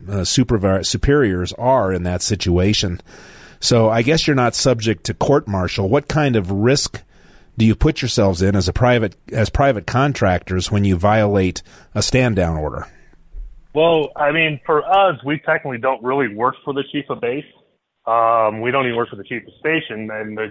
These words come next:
Speaker 2: do that because that way he doesn't really, he can't control us or fire us. Um, but, uh, you know, when we left and went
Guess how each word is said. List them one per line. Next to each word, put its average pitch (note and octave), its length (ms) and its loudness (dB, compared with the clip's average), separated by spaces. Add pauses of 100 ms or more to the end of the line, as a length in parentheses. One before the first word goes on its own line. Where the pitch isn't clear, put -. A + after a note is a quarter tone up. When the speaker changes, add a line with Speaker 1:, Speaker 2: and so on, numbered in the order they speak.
Speaker 2:
do C#3 160 0
that G#2+ 180 0
because G#2+ 280 -10
that G#2+ 160 -4
way A2 120 -4
he A#2 80 -8
doesn't A2 320 -6
really, A2 460 -8
he C3 80 -6
can't A#2 220 -8
control A#2 400 -8
us - 100 -14
or - 60 -20 (120)
fire G#2+ 380 -4
us. F2 60 -20 (760)
Um, G2+ 540 0 (1040)
but, C3 300 2 (360)
uh, A#2+ 140 -12 (100)
you D#3 140 -2
know, D3 160 2
when C#3 260 0
we D#3+ 100 -2
left D3+ 440 0
and B2 120 -6
went B2 240 -8